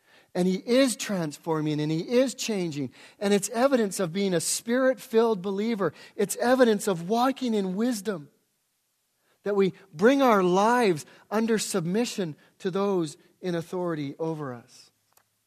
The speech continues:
And one of the things that, that strikes me in this is, is how, and, and I, I've mentioned it, you can't separate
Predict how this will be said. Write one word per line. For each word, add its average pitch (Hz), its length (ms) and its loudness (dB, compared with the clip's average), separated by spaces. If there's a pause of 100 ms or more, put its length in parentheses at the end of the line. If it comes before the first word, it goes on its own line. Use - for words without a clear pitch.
(340)
And 214 100 -10
one 269 140 6
of 262 80 4
the 202 80 2
things 208 300 0
that, 160 180 2 (760)
that 165 240 2
strikes 196 400 0
me 175 200 -2 (320)
in 170 180 -2
this 160 260 -2
is, 156 180 -4 (260)
is 180 200 -2
how, 196 300 2
and, 196 240 0
and 202 200 0
I, 202 280 2
I've 190 100 2
mentioned 208 360 0
it, 185 60 -6
you 196 120 -2
can't 294 420 -4 (180)
separate 233 760 0